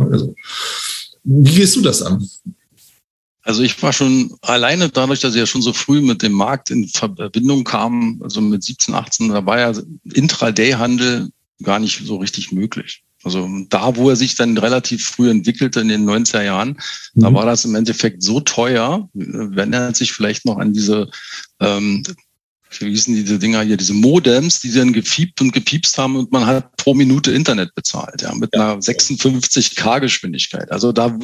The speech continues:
Speaker 2: wären ja Summen zusammengekommen, wenn man da permanent online <laughs> gewesen wäre.
Speaker 1: Ja.
Speaker 2: Ähm, das wäre gar nicht gegangen. Und wo kriegt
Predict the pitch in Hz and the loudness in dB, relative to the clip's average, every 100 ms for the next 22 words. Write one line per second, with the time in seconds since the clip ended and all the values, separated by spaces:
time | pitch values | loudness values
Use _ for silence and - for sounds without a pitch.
0 | 113 123 135 131 110 147 196 185 120 110 | 0 2 4 4 2 2 2 2 0 2
1 | 120 120 131 143 113 120 120 117 - 180 | 2 2 0 2 2 2 2 0 0 -2
2 | 127 123 123 - 131 135 120 117 117 - | 0 0 0 0 2 2 2 2 2 0
3 | 160 - - - - - - - - - | 0 0 0 -4 -8 -6 -4 -6 -6 2
4 | 117 127 117 120 110 127 120 113 110 113 | 4 4 4 2 2 2 2 2 0 0
5 | 107 131 123 120 131 - 123 | 0 2 0 0 0 0 -2